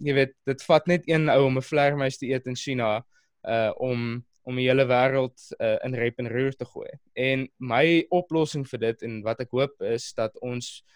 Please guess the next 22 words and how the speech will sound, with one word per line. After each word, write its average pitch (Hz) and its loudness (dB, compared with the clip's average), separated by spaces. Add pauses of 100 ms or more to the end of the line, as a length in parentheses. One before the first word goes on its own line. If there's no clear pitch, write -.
(160)
in 147 -8
plaas 175 4
van 151 -2
globalisme 123 2 (320)
beweeg 123 2
na 117 0
lokalisme 123 0
toe. - -12 (400)
Eh, 101 -2 (360)
almal, 151 4
almal, 143 -2 (280)
eh, 113 -2 (100)
kan 120 0
in 139 -2
jou 135 2
gemeenskap, 123 -2 (400)
eh, 110 -2
mekaar 147 2
ondersteun 143 -2
en 113 -6
als 147 0 (320)
funksioneer 135 2